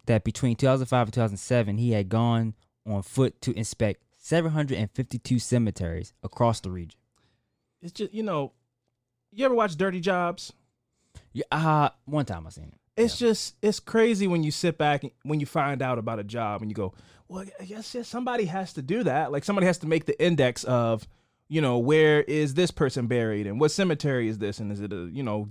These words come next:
Speaker 2: do the Yelp review of the cemetery. And, but you go, "Man, like, who, how do you get, who, who does this job? Who signs up to do this job?" "Oh yeah, I go to cemeteries and I just go and I let you know who's there,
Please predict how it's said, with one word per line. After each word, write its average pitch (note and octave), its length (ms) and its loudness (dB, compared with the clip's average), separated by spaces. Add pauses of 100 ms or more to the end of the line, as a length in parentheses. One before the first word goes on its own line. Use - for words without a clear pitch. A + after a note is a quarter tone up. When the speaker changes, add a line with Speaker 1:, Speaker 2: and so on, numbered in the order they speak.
(120)
Speaker 2:
do D3+ 120 0
the C#3+ 100 -2
Yelp E3 340 2
review B2 320 4
of A2+ 120 -2
the A#2+ 60 -4
cemetery. A#2+ 760 -4
And, E3+ 200 -6
but F3+ 140 -4
you F#3 100 -4
go, E3 260 2 (340)
"Man, F3+ 480 0
like, C3+ 300 2 (260)
who, D4+ 320 2 (340)
how D4 160 2
do D4+ 80 4
you C#4 120 4
get, C4 260 0
who, C#4+ 220 2
who C#4+ 220 4
does D4+ 240 2
this C4+ 180 0
job? D4+ 280 4
Who D#4 160 4
signs C#4+ 320 2
up B3+ 140 2
to G#3 60 -6
do G#3 120 -2
this G3+ 140 0
job?" F#3+ 240 6
"Oh C3+ 160 6
yeah, C3+ 140 4
I C3+ 40 2
go C3+ 260 4
to A#2+ 140 -4
cemeteries G2 680 -2
and F#2 140 -6
I F#2 60 -6
just F#2+ 220 -8
go G2+ 360 4
and F2+ 80 -6
I E2+ 40 -10
let F#2 200 -6
you G2+ 80 -4
know F#2+ 180 0
who's G2+ 240 -6
there, G#2+ 400 0